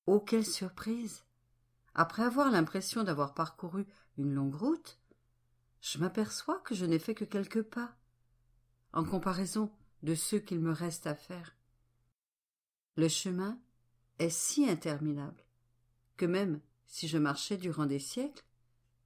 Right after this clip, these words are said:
je me trouverais toujours au commencement. Et il y a tant à savoir sur le divin vouloir, qu'en me trouvant dans cette mer,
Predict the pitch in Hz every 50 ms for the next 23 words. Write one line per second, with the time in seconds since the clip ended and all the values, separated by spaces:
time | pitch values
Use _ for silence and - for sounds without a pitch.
0 | _ _ _ - - - 160 156 160 160 - - 165 151 175 170 170 - - 208
1 | 208 - - 269 320 349 339 285 - - 190 170 165 170 - - - - 190 185
2 | - _ _ _ _ _ _ _ _ _ _ _ _ _ _ _ _ _ _ _
3 | _ _ - 190 214 226 220 - _ _ _ _ _ _ _ _ _ _ - 180
4 | 185 180 190 190 190 - - 285 294 294 277 233 214 - - 214 196 180 185 196
5 | 202 202 196 - - - - 180 165 160 151 151 160 160 175 170 165 165 175 165
6 | 170 170 165 165 170 160 - _ _ _ _ _ _ _ _ _ _ _ _ _
7 | _ _ _ _ _ - - 147 135 139 139 139 - - 175 165 190 196 180 139
8 | 135 139 - 139 135 - - 190 208 254 285